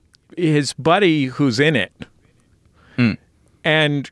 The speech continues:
Speaker 1: while I, you have a great investment in it, having been part of it for quite a long time and, you know, through the development of, of it and so forth, and, and being on stage,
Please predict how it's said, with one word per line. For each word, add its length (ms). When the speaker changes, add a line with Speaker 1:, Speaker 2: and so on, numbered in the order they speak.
Speaker 1:
while 500
I, 120
you 300
have 220
a 60
great 260
investment 420
in 100
it, 120
having 240
been 140
part 200
of 80
it 100
for 120
quite 180
a 60
long 220
time 420
and, 400
you 100
know, 320
through 160
the 80
development 480
of, 160
of 220
it 80
and 120
so 200
forth, 380
and, 220
and 200
being 240
on 160
stage, 640